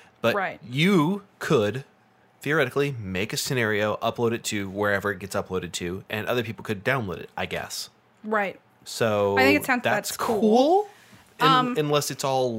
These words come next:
Speaker 1: low quality garbage. Like, I play a lot of Mario Maker, and in theory, the ability to make your own Mario level and share it with the world sounds really cool.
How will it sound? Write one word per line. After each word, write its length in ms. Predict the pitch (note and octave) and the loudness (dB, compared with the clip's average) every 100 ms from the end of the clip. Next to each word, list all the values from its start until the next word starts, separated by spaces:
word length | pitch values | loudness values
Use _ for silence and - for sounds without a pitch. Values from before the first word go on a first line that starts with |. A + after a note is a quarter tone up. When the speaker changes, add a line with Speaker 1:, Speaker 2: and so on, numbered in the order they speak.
| A2 | 0
Speaker 1:
low 200 | A#2+ A#2+ | 2 2
quality 440 | A#2 B2 A2+ G#2 F#2+ | 2 2 2 0 -2
garbage. 540 | G2+ F#2+ F#2 E2+ - - | 0 0 -4 -8 -10 -6
Like, 200 | G#2 F#2+ | -6 -2
I 100 | D3+ | -2
play 180 | F#3 G3+ | 0 2
a 60 | A#2 | 2
lot 300 | F#2 G2 G2+ | 2 2 0
of 120 | F2+ | -2
Mario 380 | F2+ E2 F#2 A#2+ | -4 -2 0 0
Maker, 460 | D3 D3+ F#3 G#3 - _ - - - - _ | -2 -2 -4 -4 -10 _ -20 -20 -20 -20 _
and 320 | A#2 A2 G#2 - - _ | -2 0 -2 -12 -20 _
in 180 | F3 G3 | 2 4
theory, 420 | A#3 F#3+ F#2 - B2 | 2 2 0 -6 -4
the 100 | C3 | 0
ability 480 | C#3 B2+ A2+ B2 | 2 2 0 -6
to 340 | A2 A#2 A2 G#2 | -4 -4 -4 -4
make 360 | A#2 A#2+ A#2+ | -4 -2 -2
your 120 | B2 A#2 | 0 -2
own 180 | G#2+ | 0
Mario 320 | G#2 A2 A2+ G2+ | 0 0 2 0
level 440 | G2 G2 F#2 - | -2 -4 -6 -6
and 220 | - G2 | -8 -6
share 240 | F#2 B2+ A#2 | -2 2 2
it 60 | |
with 100 | E2+ | 0
the 80 | G2+ | -2
world 300 | G2+ A2 F2+ - | 0 0 -2 -8
sounds 400 | - - F3 D3+ | -2 2 4 4
really 180 | C3 A2+ | 2 2
cool. 360 | - C3 G2 | 0 -2 -2